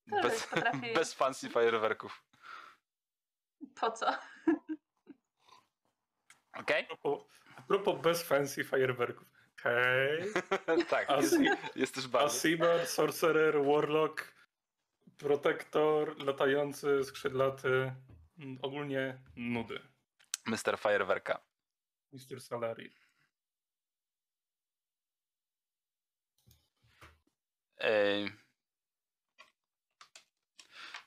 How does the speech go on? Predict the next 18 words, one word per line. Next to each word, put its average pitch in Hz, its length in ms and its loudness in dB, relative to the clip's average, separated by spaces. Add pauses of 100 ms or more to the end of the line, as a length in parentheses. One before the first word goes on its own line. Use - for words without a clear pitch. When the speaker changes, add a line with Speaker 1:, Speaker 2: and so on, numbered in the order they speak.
(340)
Speaker 2:
To 247 100 2
jest. - 480 -2
Em, 107 640 2 (140)
tak 131 140 0
jest. - 260 -2 (200)
Tak 104 100 -4
jest, - 120 -4
tak - 100 -6
jest, - 120 -10
tak - 100 -6
jest. - 120 -8
Sorry, 110 140 0
bo 98 80 -4
tutaj 104 160 -4
do 98 80 -4
mnie 95 100 -6
ludzie 143 220 -2
piszą, 190 300 -2